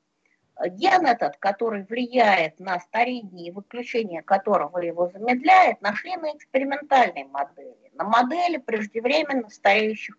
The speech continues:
клеток из преждевременно стареющих людей. А, но, а, все-таки, а, нормальной-то старой мыши, он тоже помогает в его выключении. А, вот, то есть,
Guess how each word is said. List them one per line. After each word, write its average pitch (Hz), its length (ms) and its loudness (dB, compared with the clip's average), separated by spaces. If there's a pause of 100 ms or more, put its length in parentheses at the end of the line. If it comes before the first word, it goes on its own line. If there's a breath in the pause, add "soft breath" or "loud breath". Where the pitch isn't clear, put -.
клеток 190 360 -6 (800 soft breath)
из 196 200 -12
преждевременно 220 760 0
стареющих 190 720 -4
людей. 180 420 -20 (840 soft breath)
А, 180 440 4
но, 240 520 -6 (880)
а, 185 760 0
все-таки, - 640 -4 (360)
а, 170 300 -2 (280)
нормальной-то 277 680 2
старой 247 360 0
мыши, 262 420 -10 (280)
он 214 200 -10
тоже 359 260 -2
помогает 170 520 -2 (140)
в 165 40 -20
его 147 240 -10
выключении. - 720 -18 (1160)
А, 151 400 2
вот, 196 440 2 (180)
то 208 120 0
есть, 196 280 -6